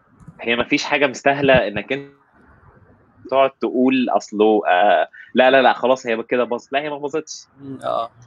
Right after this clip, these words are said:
Speaker 2: لسه في
Speaker 1: رزقك
Speaker 2: دايما
Speaker 1: موجود.
Speaker 2: مم، مم.
Speaker 1: آه، وأنت لسه عايش، فأنت لسه مكمل. فكمل.
Speaker 2: أيوة.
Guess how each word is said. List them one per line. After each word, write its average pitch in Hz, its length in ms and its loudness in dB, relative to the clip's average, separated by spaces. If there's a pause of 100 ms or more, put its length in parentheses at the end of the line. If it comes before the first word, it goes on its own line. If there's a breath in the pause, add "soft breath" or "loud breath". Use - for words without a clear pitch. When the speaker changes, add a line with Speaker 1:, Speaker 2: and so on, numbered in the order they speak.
(100)
Speaker 2:
لسه 160 160 -2
في - 60 4
Speaker 1:
رزقك 139 160 2
Speaker 2:
دايما 131 200 0
Speaker 1:
موجود. 117 260 -4 (260)
Speaker 2:
مم، 127 180 -6
مم. 127 80 -8
Speaker 1:
آه، - 240 -2
وأنت 180 400 -2
لسه 156 340 2
عايش، 135 460 -2 (180)
فأنت 180 340 -2
لسه 196 280 -2
مكمل. 107 420 -6 (240)
فكمل. 254 540 0
Speaker 2:
أيوة. 208 120 -4